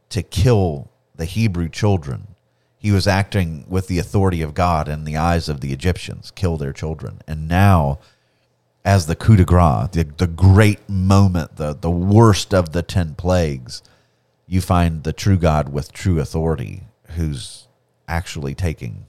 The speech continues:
their sons. Um, and this will become a very big thing when you get into, uh, the wilderness, when you get into the law and, and God is talking with Moses, he will say that you have to consecrate your firstborn son to the Lord,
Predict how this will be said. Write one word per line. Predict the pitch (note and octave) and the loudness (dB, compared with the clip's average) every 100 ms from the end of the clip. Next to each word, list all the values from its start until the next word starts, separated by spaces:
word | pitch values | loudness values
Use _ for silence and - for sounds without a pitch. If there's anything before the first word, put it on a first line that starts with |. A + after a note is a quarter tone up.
| _ | _
their | C#2+ | -12
sons. | C#2 - A#1+ A1 F#2 - _ _ _ _ _ _ - | -12 -10 -12 -12 -18 -20 _ _ _ _ _ _ -8
Um, | - C#3+ - A#2 _ _ | -4 -4 -6 -12 _ _
and | G2 G#2+ | -2 0
this | D3 | 0
will | C#4 | 0
become | B2+ F#2+ - A2 F#2 | 0 -2 0 0 0
a | F2+ F#2 | -4 -4
very | D#2 G2 A2 G2 | -4 -2 0 0
big | D#2+ C#2 G2 G#2 F2+ | -4 -2 0 0 0
thing | - F#2+ F2+ D2+ | -2 0 0 -2
when | D#2+ D#2+ | -6 -4
you | E2+ | -6
get | D#2 F2+ F2 _ | -4 -4 -4 _
into, | F#2+ F#2+ E2+ - F2 D#2+ D2+ D2 - _ _ _ - | -2 -2 -4 -6 -4 -4 -6 -10 -16 _ _ _ -4
uh, | D#2 | -2
the | D2 | 2
wilderness, | D2+ A3+ F#3 D2+ A#1+ - | 6 6 6 2 -2 -2
when | E2 | -2
you | E2+ | -2
get | E2 F2 | 2 2
into | F2 F2+ | 0 -2
the | D#2+ | 0
law | D#2+ F#2+ G2 F2 D#2+ | 2 4 6 4 2
and, | D2+ - | -2 -8
and | E2+ E2 | -8 -2
God | E2+ F2 | 0 0
is | D#2+ | -2
talking | - E2+ F2+ F2+ E2 | -2 2 2 0 -2
with | D2 E2+ | -2 -4
Moses, | E2 F2+ F#2+ D#2 C#2+ - _ _ _ _ | -2 0 0 -4 -10 -10 _ _ _ _
he | - G#2 | 0 2
will | F#2 E2+ | 2 2
say | - G2+ F#2+ | 2 4 4
that | D2 - | 2 -2
you | F2+ G2 | 2 2
have | D#2+ F2+ F2 - | 4 2 0 -2
to | E2+ | -6
consecrate | - F#2+ F#2+ - F2 - F2 E2 | -6 -4 -2 -4 -8 -6 -6 -6
your | D#2+ F2 D#2 | -4 -4 -4
firstborn | - E2+ - E2 D#2+ D#2 C#2 | -4 -4 -4 -4 -2 -2 -4
son | - D2+ C#2+ | -4 -4 -6
to | C#2+ | -8
the | C#2+ | -6
Lord, | C#2+ B1+ | -6 -8